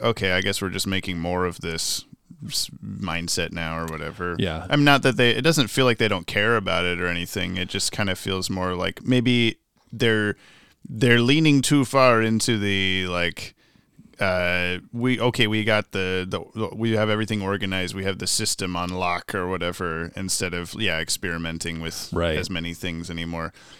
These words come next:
Speaker 1: But I, that being said, I do think there was some cool, uh, some keen stuff going on. There was, like, I don't know if this is really an effect, but I did,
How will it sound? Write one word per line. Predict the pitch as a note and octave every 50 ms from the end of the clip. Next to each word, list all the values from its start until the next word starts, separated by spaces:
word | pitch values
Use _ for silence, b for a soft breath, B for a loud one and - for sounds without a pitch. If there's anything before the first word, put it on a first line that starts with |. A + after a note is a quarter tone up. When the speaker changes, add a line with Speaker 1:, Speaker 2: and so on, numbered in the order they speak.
| B B B
Speaker 1:
But | - D#3 D3+ -
I, | D3+ E3+ - - -
that | D3+ D#3+ E3 D#3+ -
being | E3 D3+ D3
said, | - - C#3+ C#3
I | C#3+
do | C#3 D3+ D3+
think | C3+ B2+ A2+ A2 -
there | G#2+ G#2+
was | G#2+ G#2+ A2 -
some | - A2+ G#2+ G2
cool, | - B2 A#2 A2+ A2 A2+ A2 A2 G#2+ G#2 - _ _ _ _ _
uh, | A#2 A#2 A2 A2 G#2+ -
some | - A#2 A2+
keen | - - B2+ B2 A#2 A2+ A2 A2 G2+
stuff | - - - A#2+ A2 G#2+ - -
going | - A#2 A2 A2 G#2+
on. | G#2 G#2+ G#2+ A2 G#2+
There | G#2+ G#2
was, | G#2 G#2 G2 - - -
like, | - G2 F#2+ F#2+ - - - b b b b b b b b b
I | - G#2
don't | F#2+ F#2
know | F#2 F#2+
if | F#2 -
this | - F#2 - -
is | F#2 -
really | - F#2+ F#2 F#2+ F#2
an | F2
effect, | F2 - - - F#2+ F#2 - - -
but | G2 F2+ F2+
I | F2
did, | F2 F2+ F#2+ F#2+ F#2+ F#2+